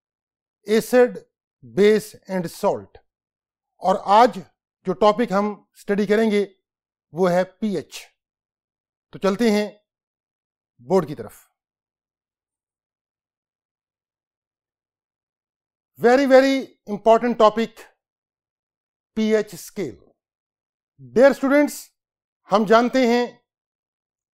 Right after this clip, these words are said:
water is a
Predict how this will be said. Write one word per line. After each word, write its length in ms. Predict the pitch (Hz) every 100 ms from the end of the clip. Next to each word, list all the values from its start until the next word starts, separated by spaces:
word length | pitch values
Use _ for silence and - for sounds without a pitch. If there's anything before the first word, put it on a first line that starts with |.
| _ _ _
water 440 | 117 156 214 180 120 _ _ _ _ _ _ _ _ _ _ _ _ _ _ -
is 360 | 254 254 185 - _
a 140 | 202